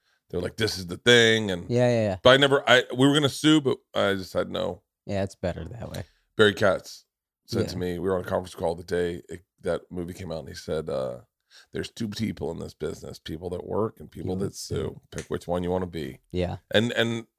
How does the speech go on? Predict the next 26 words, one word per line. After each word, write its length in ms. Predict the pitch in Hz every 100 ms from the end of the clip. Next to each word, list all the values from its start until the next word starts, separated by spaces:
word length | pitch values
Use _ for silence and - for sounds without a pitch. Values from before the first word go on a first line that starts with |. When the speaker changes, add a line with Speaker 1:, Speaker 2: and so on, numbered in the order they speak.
| _
Speaker 1:
I, 280 | 98 98 98 -
hopefully 420 | 117 151 - 139
one 180 | 120 123
day 120 | 120
I 20 |
get 100 | 113
to 80 | -
meet 100 | 104
Ryan 200 | 101 104
Reynolds. 440 | 95 104 78 - _ -
Speaker 2:
Yeah. 280 | 117 117 107 -
Speaker 1:
I'd 100 | 92
like 180 | 92
to. 180 | - 87
I 40 | 87
think 160 | 95
he's 80 | 87
Speaker 2:
He's, 100 | 165
Speaker 1:
fucking 160 | - 85
awesome. 120 | 87
Speaker 2:
he 40 | 196
seems 280 | 110 90
great. 300 | 85 90 87 - _ _
Speaker 1:
He 40 |
seems 200 | - 180
fucking 320 | - - -